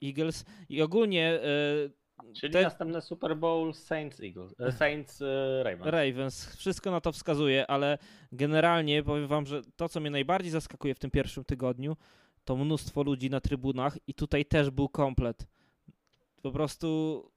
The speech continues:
Speaker 1: ludzie są tak spragnieni futbolu, że obejrzą wszystko, nawet jeśli tam nie będzie nikogo startującego,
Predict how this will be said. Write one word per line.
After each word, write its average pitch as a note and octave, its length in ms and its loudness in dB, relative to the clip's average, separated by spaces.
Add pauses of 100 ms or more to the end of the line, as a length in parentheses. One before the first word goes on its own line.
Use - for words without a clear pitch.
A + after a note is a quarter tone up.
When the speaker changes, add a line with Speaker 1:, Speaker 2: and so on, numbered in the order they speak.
Speaker 1:
ludzie D#3 400 2
są D3+ 180 -8
tak E3 260 -2
spragnieni D#3 560 0
futbolu, C#3+ 600 2
że D3+ 220 0
obejrzą C#3+ 520 4
wszystko, - 640 -4
nawet B2+ 360 -4
jeśli C3+ 320 -2
tam B2+ 300 0
nie B2+ 160 2
będzie A#2+ 440 -2
nikogo B2 520 -2
startującego, A#2 840 -8